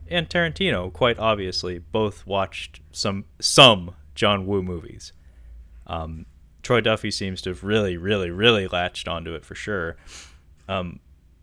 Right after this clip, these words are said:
but yeah, like, every instance of violence is just kind of people walk into a room,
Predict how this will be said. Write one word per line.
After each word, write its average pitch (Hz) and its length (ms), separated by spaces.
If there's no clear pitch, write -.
but 135 120
yeah, 147 320
like, 107 200
every 127 280
instance 127 440
of 104 100
violence 110 440
is 90 120
just - 240
kind 101 220
of 92 100
people 113 280
walk 113 260
into 131 260
a 139 60
room, 98 420